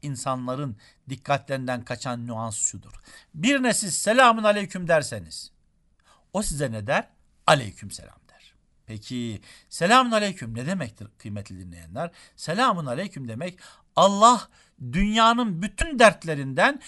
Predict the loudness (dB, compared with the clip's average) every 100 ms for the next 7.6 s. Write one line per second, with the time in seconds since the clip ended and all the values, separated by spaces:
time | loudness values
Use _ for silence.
0 | -20 _ -4 0 0 0 0 -2 -2 -4
1 | -6 0 4 4 0 _ -4 0 0 -2
2 | 0 2 2 -2 -4 -6 -6 -12 -14 -20
3 | -20 _ _ -20 _ _ _ _ -20 _
4 | _ 0 4 2 4 2 2 -6 -4 -2
5 | -2 -6 -6 -4 -2 2 2 2 -2 0
6 | -2 -2 -2 -4 -6 -10 -8 -8 -8 -8
7 | -8 -8 -8 -2 -2